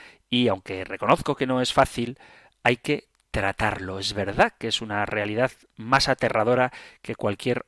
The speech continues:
otra cosa, pero precisamente por lo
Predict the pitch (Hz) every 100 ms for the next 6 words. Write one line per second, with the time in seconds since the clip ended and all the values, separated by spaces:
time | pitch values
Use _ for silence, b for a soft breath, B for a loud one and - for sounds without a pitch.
0 | _ - 120 117 110 139 - 127 131 B
1 | B B 123 139 120 104 143 131 135 143
2 | - 127 - _ 107 98 95 - - _
3 | - 95